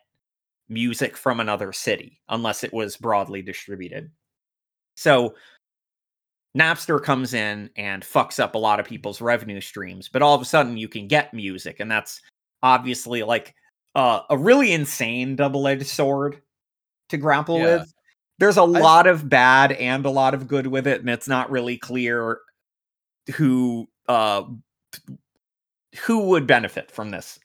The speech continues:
Speaker 1: uh, broadly.
Speaker 2: Yeah, I've actually heard a pretty good, like, historical counter-argument recently. I think it was by, um,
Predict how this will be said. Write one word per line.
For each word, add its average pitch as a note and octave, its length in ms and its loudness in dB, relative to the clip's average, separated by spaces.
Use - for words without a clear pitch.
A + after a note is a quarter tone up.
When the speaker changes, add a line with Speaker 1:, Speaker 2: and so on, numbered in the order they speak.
Speaker 1:
uh, G#2+ 160 0
broadly. F#2+ 460 -4
Speaker 2:
Yeah, F#2 380 -6
I've G#3 180 0
actually D4 600 -4
heard D3 300 0
a C3+ 80 -4
pretty D#3+ 260 -8
good, A2 340 -8
like, F#2+ 300 -6
historical G#2 720 -10
counter-argument A2 800 -8
recently. F3+ 560 -10
I C3+ 80 -6
think F3 240 -10
it A#3 60 -10
was G3+ 160 -10
by, B2 300 -2
um, G#2 500 -10